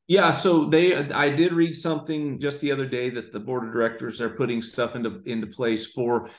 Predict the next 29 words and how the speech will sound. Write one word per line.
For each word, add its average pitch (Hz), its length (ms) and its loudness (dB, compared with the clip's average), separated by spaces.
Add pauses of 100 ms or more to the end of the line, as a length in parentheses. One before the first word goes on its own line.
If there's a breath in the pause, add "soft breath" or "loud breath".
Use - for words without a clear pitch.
instant 147 340 -2
replay 139 420 0
at 120 100 -4
rodeos 123 420 -2
that 117 100 -4
add 117 260 -4
fifty 113 260 -8
thousand 113 460 -4
more 110 320 -2
an 107 160 -4
event. 98 400 -8 (420)
Um, 101 440 0
and 110 320 0
I 110 80 -2
believe 110 320 0
it's 107 180 -4
a, 104 220 -4 (120)
and 110 140 -4
I 110 60 -2
hate 120 200 -2
it 107 120 -4
when 107 80 -6
they 101 100 -6
say 104 240 -10
this 98 220 -10
word, 82 180 -6
it's 82 140 -6
a - 200 -12
fine, 82 520 -2